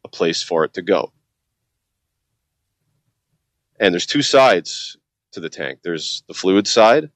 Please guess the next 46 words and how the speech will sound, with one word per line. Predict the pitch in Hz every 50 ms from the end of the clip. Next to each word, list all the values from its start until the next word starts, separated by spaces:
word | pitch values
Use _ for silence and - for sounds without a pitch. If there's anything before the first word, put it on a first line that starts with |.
| _ _ _ _
and | - -
then | 98 95 92
there's | 92 87 85 - - - _
the | 104 90
diaphragm. | 107 104 110 110 104 - - 80 67 67 - _ _ _ _ _ _ _ _ _ _ _ _ _ _ _ _ _ _ _ _ _ _ _ _ _ _ _ _ _ _ _ _ _ _ _ _ _ _ _
Now | - 87 87
that | 95 98 87 -
diaphragm | 104 104 104 98 - 104 98 92 85
is | 85 -
filled | - 87 82 87
with | 85 85
air. | 87 90 64 - - _ _ _ _ _ _ _ _ _ _ _ _ _ _ _ _ _ _ _ _ _ _ _ _ _ _ _ _ _
All | - 76
right, | 78 82 85 - - _
so | - - - 90 87 85 82 82 - _ _ _ _ _ _ _ - _ _
that | - 104 127 -
diaphragm | - 131 123 127 117 - 117 107 101
needs | 101 101 95 - -
to | 90
be | 85 82
charged | - - 101 92 90 - -
correctly | - - 90 98 113 123 - 107 92
with | 80 78 71
air. | 73 71 67 76 82 - _ _ _ _
Usually | - 131 139 - -
it'll | 131 135 123
come | - - 127 120
with | 113 95
a | 85
holding | 82 104 110 123 120 104 90
charge, | - - 76 69 80 90 - - -
but | - 92
you | 104 113
need | 123 113
to | 104
charge | - - 104 95 90
it | 92 -
correctly | - - 90 90 87 - - 87
with | 80 82 90
air. | 95 90 82
So | - - 92 90 90 - _ _ _ - - _
what | - 113 123 -
you | 120 120
need | 113 107 -
to | 98 90
do | - - - 95 85 87 87